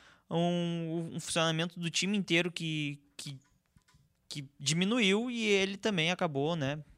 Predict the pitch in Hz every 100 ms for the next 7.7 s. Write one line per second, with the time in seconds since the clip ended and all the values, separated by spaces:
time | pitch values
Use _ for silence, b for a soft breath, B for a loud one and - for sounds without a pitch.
0 | _ - 131 151 151 - 131 143 143 120
1 | 117 139 127 127 131 - 147 - - -
2 | 143 156 175 175 170 165 170 147 160 147
3 | 147 139 143 165 165 147 127 127 151 170
4 | b b b b 135 131 - _ _ -
5 | 143 151 156 151 139 147 147 147 - -
6 | _ 143 147 - - 139 156 175 - 147
7 | 180 185 165 165 143 143